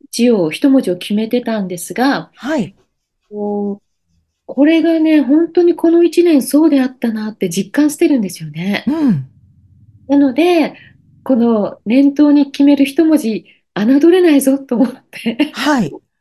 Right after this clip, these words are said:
Speaker 1: <laughs> それで今日お話しするんですけど、
Speaker 2: うん。
Speaker 1: えっと、まあ、いいことも、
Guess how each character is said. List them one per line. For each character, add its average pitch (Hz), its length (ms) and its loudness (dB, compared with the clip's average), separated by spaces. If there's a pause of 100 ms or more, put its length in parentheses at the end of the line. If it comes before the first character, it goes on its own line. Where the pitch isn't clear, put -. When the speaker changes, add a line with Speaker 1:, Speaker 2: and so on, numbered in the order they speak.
(180)
Speaker 1:
<laughs> - 460 -20
そ 349 60 2
れ 349 80 4
で 339 80 2
今 320 80 -4
日 359 80 2 (120)
お - 120 -6
話 233 400 -4
し - 0 -
す 233 160 -4
る 240 160 0
ん 214 60 -4
で 190 100 -6
す - 120 -18
け 214 120 -12
ど、 294 340 0
Speaker 2:
う 233 60 -6
ん。 220 180 -8 (420)
Speaker 1:
え 240 100 -6
っ 233 80 -10
と、 202 800 -4 (480)
ま 302 100 0
あ、 - 20 2 (140)
い 440 240 -2
い - 60 -20
こ 285 140 0
と 233 180 -4
も、 240 400 0